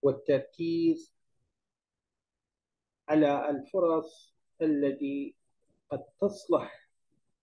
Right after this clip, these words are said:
للتحول إلى منتجات جديدة. وتتم هذه التصفية عن طريق الإجابة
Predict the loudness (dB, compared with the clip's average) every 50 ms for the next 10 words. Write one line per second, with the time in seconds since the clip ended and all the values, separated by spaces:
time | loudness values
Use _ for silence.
0 | _ _ _ -12 -12 -12 -8 _ -10 -8 -4 0 0 0 2 2 0 0 0 -2
1 | -4 -4 -2 -2 0 0 -2 -2 -4 -6 -10 -14 _ _ _ _ _ _ _ _
2 | _ _ _ _ _ _ _ -10 -8 -8 -4 -2 -2 -2 0 2 2 2 2 0
3 | 0 -2 -2 -2 -2 -2 -6 -6 -6 -8 -10 -14 -14 _ _ _ _ _ _ _
4 | _ _ _ _ _ _ _ _ _ _ _ _ _ _ _ _ _ _ _ _
5 | _ _ _ _ _ _ _ _ _ _ _ _ _ _ _ _ _ _ _ _
6 | _ _ _ _ _ _ _ _ _ _ _ _ _ _ _ _ _ _ _ _
7 | _ _ _ _ _ _ _ _ _ _ _ _ _ _ _ _ _ _ _ _
8 | 6 8 8 8 6 4 2 -2 -8 _ _ _ _ _ 4 4 6 8 8 8
9 | 8 6 2 -4 -10 _ _ _ _ _ 2 4 6 6 4 4 0 -2 -2 2
10 | 2 2 2 2 -2 -8 -6 -4 -2 0 2 2 2 0 0 -4 -8 _ _ _
11 | _ _ _ _ _ _ _ _ _ _ _ _ _ _ _ _ _ -10 -8 -8
12 | -6 0 2 4 4 4 4 4 4 4 4 2 0 -2 -2 -2 -2 0 -2 -2
13 | 0 2 2 2 2 0 0 0 0 0 -2 -4 -6